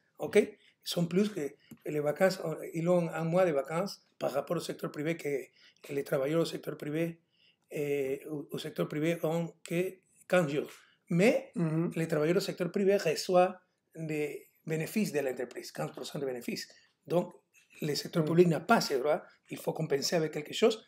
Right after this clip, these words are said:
Speaker 1: c'est avoir plus de vacances. Ils ont éliminé tout ça, pourquoi ? Ils essaient d'affaiblir l'État,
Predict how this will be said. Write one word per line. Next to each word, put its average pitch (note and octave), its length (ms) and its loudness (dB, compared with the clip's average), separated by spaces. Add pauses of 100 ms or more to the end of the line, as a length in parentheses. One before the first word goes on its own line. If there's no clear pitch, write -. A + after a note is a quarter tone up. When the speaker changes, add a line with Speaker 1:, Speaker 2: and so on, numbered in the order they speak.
(120)
Speaker 1:
c'est - 500 -2
avoir D#3+ 500 0
plus F#3+ 340 -2
de D3 100 -2
vacances. - 400 -4
Ils F3 120 2
ont F#3+ 240 4 (240)
éliminé E3+ 340 4
tout A3+ 100 2
ça, A3 200 8
pourquoi ? A#3 480 0 (400)
Ils G#3+ 140 2
essaient G#3 500 4 (300)
d'affaiblir E3 500 2
l'État, D3 420 0